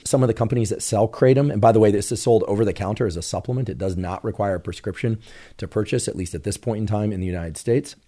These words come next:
Some of these products will have a higher concentration of one or the other alkaloids within them, such that you can't really compare one gram of one brand of kratom to one gram of another brand of kratom,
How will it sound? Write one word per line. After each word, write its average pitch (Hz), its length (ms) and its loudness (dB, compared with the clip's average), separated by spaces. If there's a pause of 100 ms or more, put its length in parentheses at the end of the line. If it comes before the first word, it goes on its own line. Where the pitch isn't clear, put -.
(160)
Some 156 200 4
of 175 100 6
these 131 200 4
products 101 500 0 (400)
will 113 280 8
have 113 200 4
a 104 40 2
higher 156 380 6
concentration 123 800 2
of 95 140 0
one 131 480 6
or 117 160 2
the 107 200 0
other 117 380 4
alkaloids 107 640 4
within 120 320 2
them, 95 220 -2 (280)
such - 340 4
that 123 180 4
you 110 100 -2
can't - 320 0
really 139 220 4
compare 120 380 2
one 113 360 4
gram 110 380 2
of 90 140 -2
one 120 520 4 (380)
brand 98 560 -2
of 92 280 -6 (160)
kratom 90 460 -2 (240)
to 123 100 0
one 113 320 2
gram 101 320 -2
of 90 120 -8
another 120 640 4 (160)
brand 92 300 -4
of 85 140 -8
kratom, 90 440 -4